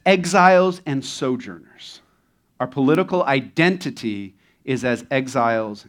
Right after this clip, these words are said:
and sojourners. Let me read you, uh, Hebrews eleven.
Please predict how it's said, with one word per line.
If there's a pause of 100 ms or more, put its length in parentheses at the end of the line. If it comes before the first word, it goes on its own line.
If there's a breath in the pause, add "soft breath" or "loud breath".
(120)
and
sojourners. (1800)
Let
me
read
you,
uh,
Hebrews
eleven.